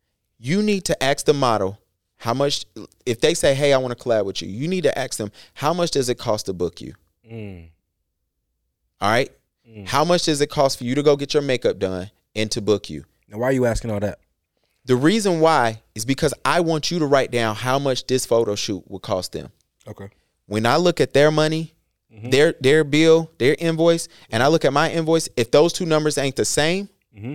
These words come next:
Speaker 1: it's no longer a collab, bruh. That means you're worth more than what they offering.
Speaker 2: No longer mutually beneficial.
Speaker 1: It is not. So if a model says, "Hey, I charge a hundred dollars a shoot, and it requires a two-hour minimum,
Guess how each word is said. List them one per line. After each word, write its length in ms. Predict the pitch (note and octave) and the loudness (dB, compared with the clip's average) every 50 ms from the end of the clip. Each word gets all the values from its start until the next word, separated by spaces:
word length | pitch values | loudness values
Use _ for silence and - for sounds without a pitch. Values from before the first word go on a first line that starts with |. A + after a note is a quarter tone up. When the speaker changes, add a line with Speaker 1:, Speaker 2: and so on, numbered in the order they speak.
| D#3 - | -6 -4
Speaker 1:
it's 140 | D#3+ C3 C3 | -4 -2 0
no 180 | C3 C#3 C#3+ | 2 4 4
longer 300 | C#3+ C#3+ C3+ B2+ A#2+ A#2 | 4 4 2 2 2 2
a 40 | A2 | 2
collab, 320 | - - A#2+ A2 G2 F2 D#2+ | 2 2 2 4 4 2 2
bruh. 220 | D2+ E2+ E2+ F2 - _ _ _ _ _ _ _ _ _ - | 0 -2 -2 -2 -6 _ _ _ _ _ _ _ _ _ 0
That 160 | A#2 B2+ D3 | 0 2 2
means 200 | D#3 D3+ C#3 A#2+ | 2 0 2 4
you're 120 | C3+ D3 C#3+ | 4 4 6
worth 300 | C3 C#3+ C#3+ D3 C#3+ - | 6 4 4 4 2 0
more 260 | C3 C3+ C#3 C3 B2 | 2 4 4 4 4
than 120 | A#2 A2+ A2+ | 4 2 0
what 120 | A#2 A2+ | 0 2
they 140 | - A2+ G#2+ | 2 2 2
offering. 420 | - A2 G#2 F#2 - - - - - _ | 2 2 0 0 -2 -8 -18 -18 -20 _
Speaker 2:
No 100 | G2+ G2 | -20 -20
longer 220 | G2+ G#2 G#2+ G#2 | -16 -14 -14 -12
mutually 360 | G2 G#2 A2+ - - B2 B2 | -12 -12 -14 -14 -12 -12 -10
beneficial. 680 | A#2+ A2 B2 A#2+ B2 - - B2+ B2 - - B2 G2+ F#2+ _ | -8 -8 -8 -8 -8 -10 -10 -12 -10 -12 -14 -16 -16 -10 _
Speaker 1:
It 140 | - B2 C3 | 0 2 4
is 120 | C#3 B2+ | 4 2
not. 320 | B2 B2 C3+ C3+ A#2 - - - _ _ _ _ | 2 0 0 0 0 -2 -6 -12 _ _ _ _
So 260 | - - D#3 D3 C#3 C3+ | -2 4 6 6 6 6
if 220 | C#3 - C3+ - | 4 2 -2 -2
a 80 | C#3 B2+ | -2 0
model 300 | A#2+ B2+ D3 E3 E3+ F3 | 2 2 2 2 2 2
says, 280 | E3 - D#3 C#3+ C3+ - | 2 2 2 2 2 0
"Hey, 240 | - E3+ D#3+ D#3+ D3 - - | 0 2 2 2 2 2 0
I 140 | - B2+ D3 | 0 0 0
charge 400 | - - D#3+ C#3+ C3 A#2+ - - - _ _ _ _ _ _ - | 0 -2 -2 0 0 -2 -4 -8 -14 _ _ _ _ _ _ -6
a 60 | G#2+ G#2+ | -6 -2
hundred 280 | A#2 D3 D#3 D#3 D3+ | 0 0 0 2 4
dollars 320 | D3 C#3+ C#3 C#3 C#3 C3+ - | 4 6 6 4 2 2 -2
a 40 | C3 | -2
shoot, 340 | - - - D#3+ D#3 D#3+ - _ _ _ _ _ _ _ - | -2 -2 0 -2 -2 -4 -6 _ _ _ _ _ _ _ -8
and 140 | B2 A#2 A2+ | -4 0 0
it 60 | A#2+ | 2
requires 440 | B2 A#2+ A#2 - D#3 D3 C#3+ C3+ B2+ | 4 2 2 2 2 2 2 2 0
a 40 | B2+ | -4
two-hour 420 | - - D#3 D3+ C#3+ C3+ C3+ C3 C3 | -4 0 2 4 4 6 4 4 2
minimum, 420 | C3+ D3 D3 D3+ D3 D3 D3 D3 | 2 0 0 0 0 -2 -2 -4